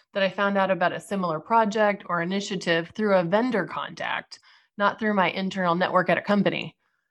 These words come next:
There are also key resources to give you feedback from a perspective that your internal clients and partners can't because they've worked with so many clients.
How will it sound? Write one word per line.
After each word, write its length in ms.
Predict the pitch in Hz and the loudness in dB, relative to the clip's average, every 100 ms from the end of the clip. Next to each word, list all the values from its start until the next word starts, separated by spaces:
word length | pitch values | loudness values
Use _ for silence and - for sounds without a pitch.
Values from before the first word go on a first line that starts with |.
| _ - | _ 2
There 180 | 202 208 | 4 6
are 40 | |
also 380 | 196 196 220 208 | 6 6 2 0
key 280 | - 208 208 | 2 2 4
resources 720 | 202 185 185 175 175 175 170 | 6 4 4 2 2 -2 -2
to 120 | 196 | 0
give 180 | 190 196 | 2 4
you 120 | 220 | 2
feedback 460 | 208 190 185 180 180 | 2 2 4 2 4
from 140 | 202 | 2
a 80 | 202 | 2
perspective 800 | 202 202 - 180 - 185 185 170 | 2 -2 0 0 2 4 4 4
that 120 | 185 | 4
your 160 | 185 175 | 4 2
internal 520 | 208 220 220 233 190 | 2 0 2 2 2
clients 400 | 196 175 165 170 | 2 2 2 2
and 140 | 170 | 0
partners 380 | 170 - 180 175 | -2 0 -2 -4
can't 280 | - 170 - | 0 0 0
because 240 | 196 202 | -2 0
they've 160 | 185 180 | 2 2
worked 240 | 175 175 | 2 2
with 100 | 180 | -2
so 140 | - 160 | -4 -4
many 180 | 139 - | -4 -10
clients. 580 | - - 123 - - | -8 -6 -8 -10 -20